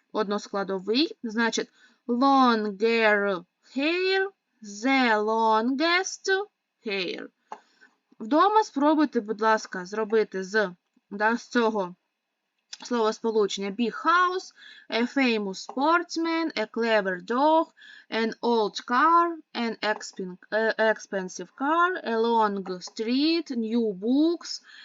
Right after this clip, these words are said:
a nice puppy, a funny story, a favorite film, a happy child, an easy task. Да, будь ласка, вдома по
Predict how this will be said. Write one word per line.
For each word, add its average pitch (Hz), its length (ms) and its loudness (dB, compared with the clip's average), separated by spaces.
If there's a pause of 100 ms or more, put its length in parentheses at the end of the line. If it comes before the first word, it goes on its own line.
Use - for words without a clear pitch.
(140)
a 240 160 0
nice 240 480 6
puppy, 359 600 0 (220)
a 233 60 -6
funny 226 440 2
story, 349 600 -2 (180)
a 196 40 -14 (120)
favorite 233 500 -2 (100)
film, 339 480 0
a 208 100 -2 (160)
happy 247 380 0
child, 330 600 0 (420)
an 240 300 -2
easy 240 480 0 (200)
task. 170 360 -8 (440)
Да, 302 200 4
будь 254 180 0
ласка, 190 360 0
вдома 359 500 0 (260)
по 262 300 0